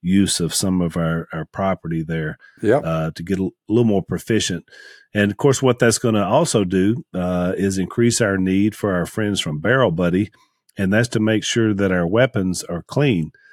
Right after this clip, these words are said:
Speaker 1: uh, because a clean weapon means a weapon that's accurate, but also a weapon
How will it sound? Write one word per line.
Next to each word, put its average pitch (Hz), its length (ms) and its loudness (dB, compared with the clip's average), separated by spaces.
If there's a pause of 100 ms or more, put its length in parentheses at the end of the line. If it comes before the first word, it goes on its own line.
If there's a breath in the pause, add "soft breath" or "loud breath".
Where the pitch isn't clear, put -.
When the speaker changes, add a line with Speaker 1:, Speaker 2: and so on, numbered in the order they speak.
(360 soft breath)
Speaker 1:
uh, 85 160 -6
because 92 340 -4
a 92 60 -4
clean 127 320 2
weapon 110 400 2
means 95 260 0
a 92 80 0
weapon 98 380 -2
that's 87 200 -4
accurate, 101 460 -2
but 87 140 -6
also 98 340 -4
a 82 60 -4
weapon 85 520 -6